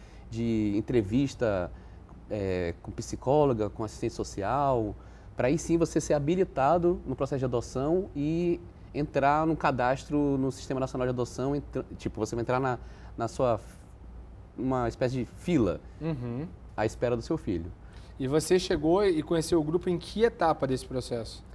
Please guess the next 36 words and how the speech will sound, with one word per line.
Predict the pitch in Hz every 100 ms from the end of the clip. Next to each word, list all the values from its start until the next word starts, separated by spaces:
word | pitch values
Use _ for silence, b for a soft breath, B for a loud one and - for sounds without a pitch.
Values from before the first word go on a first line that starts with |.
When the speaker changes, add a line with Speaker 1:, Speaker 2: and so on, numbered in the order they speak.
| B B B B B -
Speaker 1:
A |
gente | 165 165
de-, | 151 143
é, | 139 113 117
eu |
e |
minha | 151
esposa, | 170 190
a |
gente | 185
decidiu, | 180 - 160 190 214 208 - - -
primeiro | 151 180
a |
gente | 202
entrou | 170
em |
contato | 160 143 135
com | -
a, | 139 127
com | 117 135
a |
vara, | 131 147 165 208 220 208 - 113
com |
a | 117
vara | 123
de | 120
infância, | - 160 180
primeira | 139 127
vara | 123 117
de | 117
Speaker 2:
Uhum. |
Speaker 1:
infância, | 120 165 190 185 185 B B B B
e | 151
eles | 151 165 165
já | 151 165 202 220 - -
indicaram | 165 185 - 156 147 175 185 185